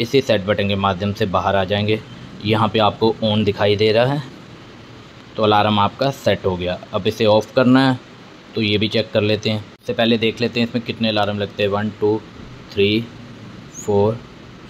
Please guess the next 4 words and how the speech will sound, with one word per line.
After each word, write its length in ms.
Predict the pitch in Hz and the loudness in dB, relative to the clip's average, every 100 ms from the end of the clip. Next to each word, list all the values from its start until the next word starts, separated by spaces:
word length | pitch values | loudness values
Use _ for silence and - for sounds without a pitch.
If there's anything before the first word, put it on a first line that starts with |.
| - - - - - - - - - - - - - | -18 -18 -18 -18 -20 -20 -20 -20 -20 -20 -20 -20 -8
five, 320 | - 87 82 - - - - - - - - - - - - - - - - - - - - - - - - - - - - - 123 - 87 - - - - - - - - - - - - | -2 -2 -4 -10 -20 -20 -20 -20 -20 -20 -20 -20 -20 -20 -20 -20 -20 -20 -20 -20 -20 -20 -20 -20 -20 -20 -20 -20 -20 -20 -20 -20 -20 -20 -20 -20 -20 -20 -20 -20 -20 -20 -20 -20 -20 -20 -14
Five 340 | - 110 113 113 | -2 2 4 2
and 360 | 110 110 95 - | 2 0 -2 -2
एक 320 | 101 - | -2 -2